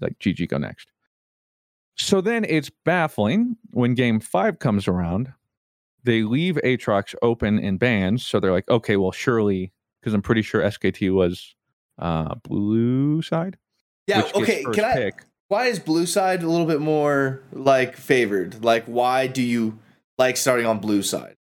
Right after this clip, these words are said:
Speaker 2: 'Cause they were like, "They're gonna pick blue side here, so they're gonna
Speaker 1: Yeah.
Speaker 2: have to win on red." Like, what does that mean?
Speaker 1: Well, 'cause up until that point in that series, blue side was four and oh. So the reason blue side is so strong,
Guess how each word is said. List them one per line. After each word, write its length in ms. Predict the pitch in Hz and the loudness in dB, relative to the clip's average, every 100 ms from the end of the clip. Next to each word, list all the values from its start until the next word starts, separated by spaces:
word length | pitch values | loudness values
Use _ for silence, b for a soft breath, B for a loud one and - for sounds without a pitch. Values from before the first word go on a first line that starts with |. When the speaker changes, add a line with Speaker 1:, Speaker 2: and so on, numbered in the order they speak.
| - | -4
Speaker 2:
'Cause 80 | |
they 100 | 143 | 0
were 60 | 143 | 2
like, 180 | 139 135 | 0 2
"They're 140 | 185 | 0
gonna 120 | 196 185 | 0 0
pick 220 | 220 202 | 0 0
blue 200 | 247 262 | 0 0
side 340 | 220 190 185 | 0 0 0
here, 240 | 180 175 175 | 2 2 0
so 140 | 170 | 0
they're 120 | 139 127 | 0 2
gonna 160 | 139 | 2
Speaker 1:
Yeah. 60 | 180 | 0
Speaker 2:
have 120 | 190 | 0
to 80 | 202 | 0
win 120 | 208 | 2
on 160 | 208 220 | 0 2
red." 420 | 240 214 190 196 | 0 2 0 0
Like, 300 | 170 160 160 | 0 0 -2
what 60 | 139 | -2
does 80 | |
that 180 | 135 127 | 2 2
mean? 220 | 98 - - _ _ _ - | 0 -6 -16 _ _ _ -2
Speaker 1:
Well, 180 | 139 127 | 0 0
'cause 400 | - 135 117 - _ _ | 0 -2 -2 -10 _ _
up 160 | 123 127 | 2 2
until 240 | 123 123 | 0 0
that 180 | 110 98 | 0 0
point 360 | - 175 127 - - | 0 0 0 -2 -2
in 180 | 120 | 0
that 160 | 117 110 | 2 0
series, 400 | - 160 123 107 | 0 2 2 0
blue 160 | 113 110 | 0 0
side 260 | - 104 | 0 -2
was 100 | 92 | -2
four 240 | - 95 85 | 0 0 0
and 100 | 82 | -2
oh. 120 | 80 _ _ _ _ _ _ | -12 _ _ _ _ _ _
So 160 | - 117 | -6 -2
the 60 | |
reason 260 | 120 117 107 | 0 2 0
blue 240 | 107 120 | 2 0
side 260 | 117 120 107 | 2 0 0
is 80 | 104 | 0
so 160 | 104 | -2
strong, 480 | 101 - 101 98 98 | 0 2 2 2 -2